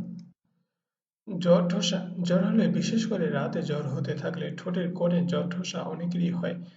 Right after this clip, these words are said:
আর এতে মারাত্মক ব্যথা হয়। জ্বর ঠসা সারাতে কাঁচা রসুনের রস আক্রান্ত স্থানে লাগান, ব্যথা কমবে আর সেরে যাবে দ্রুত।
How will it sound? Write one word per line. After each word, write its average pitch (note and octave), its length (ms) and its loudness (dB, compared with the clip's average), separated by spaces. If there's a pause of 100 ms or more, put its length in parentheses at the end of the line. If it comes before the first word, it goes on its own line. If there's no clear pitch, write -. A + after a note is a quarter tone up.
(280)
আর - 140 -4
এতে E3+ 240 -2
মারাত্মক D#3 520 -2
ব্যথা C#3+ 300 -4
হয়। - 280 -4 (180)
জ্বর E3 240 0
ঠসা F#3 300 -6 (120)
সারাতে E3 500 -4
কাঁচা D3 360 -4
রসুনের A#3 400 -2
রস A3+ 280 -2
আক্রান্ত A3+ 460 -6
স্থানে F3 340 -4 (120)
লাগান, D3 360 -2 (560)
ব্যথা F#2 300 -2
কমবে A3 440 -4
আর D#3+ 240 -2
সেরে F#3+ 320 -4
যাবে G3+ 280 -2
দ্রুত। D3 300 -6